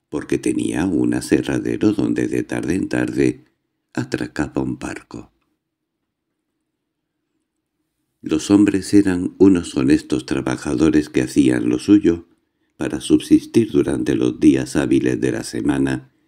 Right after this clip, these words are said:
y se emborrachaban los sábados hasta el extremo de la brutalidad. Seguros de que la única consecuencia lamentable que podía derivarse de esos tempestuosos fines de semana era un merecido guayacabo o,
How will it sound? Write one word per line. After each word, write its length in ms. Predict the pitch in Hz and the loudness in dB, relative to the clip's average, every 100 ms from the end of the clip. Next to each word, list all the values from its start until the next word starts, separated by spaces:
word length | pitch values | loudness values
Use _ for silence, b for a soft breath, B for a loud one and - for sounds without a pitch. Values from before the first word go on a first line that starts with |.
| _ _ | _ _
y 100 | - | -6
se 140 | - 60 | -4 -4
emborrachaban 720 | 57 60 - - 101 104 60 | -6 -8 -10 -2 -2 -2 -4
los 160 | 57 - | -6 -4
sábados 560 | 92 76 55 57 - | -4 -2 -4 -6 -6
hasta 260 | 65 64 64 | -8 -6 -6
el 60 | 57 | -6
extremo 520 | 57 - 78 64 58 | -6 2 4 4 0
de 140 | 69 | -2
la 120 | 58 58 | -2 -2
brutalidad. 840 | 60 67 65 57 - - 135 65 - _ _ _ _ _ _ _ _ _ _ _ _ _ _ | -2 -2 -2 -6 -6 -6 -8 -8 -18 _ _ _ _ _ _ _ _ _ _ _ _ _ _
Seguros 460 | - 82 131 82 - | -4 -2 0 -2 -2
de 160 | 65 | -4
que 120 | - 60 | -4 -2
la 140 | 64 | 0
única 420 | 62 62 - 60 | 0 -2 -4 -8
consecuencia 720 | - 62 - 62 71 76 - | -6 -8 -4 -2 2 0 -2
lamentable 720 | 58 55 57 55 - 101 87 82 | -6 -4 -6 -6 -4 -4 -2 0
que 140 | 80 | 0
podía 340 | - - 69 | 0 -2 -2
derivarse 840 | 65 64 - - 73 73 - 64 - B B B | 0 -2 0 0 -2 -4 -2 -2 -2 B B B
de 120 | - 104 | -2 -2
esos 280 | - 92 | 0 -4
tempestuosos 840 | - 90 78 78 - 76 65 - 58 | 0 -2 2 2 4 2 2 -4 0
fines 340 | - 67 67 | 0 2 0
de 140 | 65 60 | -4 -8
semana 680 | - 80 87 80 80 _ _ _ _ _ _ _ - | -4 -2 2 0 -2 _ _ _ _ _ _ _ -8
era 300 | 98 - 62 | -4 -4 -4
un 100 | 57 | -4
merecido 680 | 64 65 64 92 98 101 | -2 -2 -2 0 4 2
guayacabo 1000 | - 65 - - - 78 80 - - _ - | 2 -2 -2 -4 -6 -6 -2 -2 -2 _ -6
o, 340 | - 60 - | -4 -4 -8